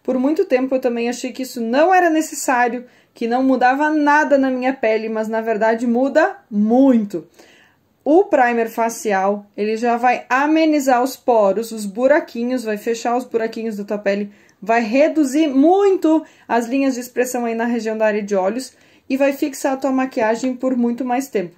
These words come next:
por até doze horas. Então, eu vou fazer aqui um teste na esponja. Faz de conta que isso aqui é a nossa pele, tá? Então, aqui eu vou passar aí uma quantidade de primer de um lado e do outro lado eu não vou passar,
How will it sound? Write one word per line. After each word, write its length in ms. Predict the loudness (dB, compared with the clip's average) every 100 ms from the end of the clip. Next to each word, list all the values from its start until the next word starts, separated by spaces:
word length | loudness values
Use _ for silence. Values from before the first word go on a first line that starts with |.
| _
por 120 | -2
até 180 | -2 -2
doze 340 | -2 -2 0
horas. 240 | -2 -2
Então, 140 | -4 -4
eu 60 |
vou 60 | -2
fazer 240 | -2 -2
aqui 180 | -4 -4
um 120 | -4
teste 360 | -2 -2 -2 -6
na 120 | -6
esponja. 640 | -6 -6 -2 -2 0 -2 -4 _ _ _ _ -20 _ _ _
Faz 260 | -2 0 0
de 100 | 0
conta 280 | 0 0
que 80 | -4
isso 120 | -4
aqui 120 | -2 -2
é 40 |
a 40 |
nossa 240 | -2 -2 -2
pele, 320 | 0 -4 -4
tá? 260 | -4 -4 -4 -12 -14
Então, 140 | -6 -4
aqui 160 | -2
eu 60 | -2
vou 100 | 0
passar 340 | -2 -2 0
aí 160 | 0 0
uma 160 | -2
quantidade 580 | -2 -4 -4 -2 -2 -2
de 140 | -6 -8
primer 600 | -4 -2 0 0 -2 -4
de 120 | -4
um 140 | -2
lado 440 | -2 -2 -2 -2 -4 _ _ _ _ _ _ _ _ _ _ -10
e 60 |
do 120 | 0
outro 220 | 2 2 2
lado 240 | 2 4
eu 140 | 2
não 180 | 2 -2
vou 140 | -2 -4
passar, 480 | -4 -2 -4 -4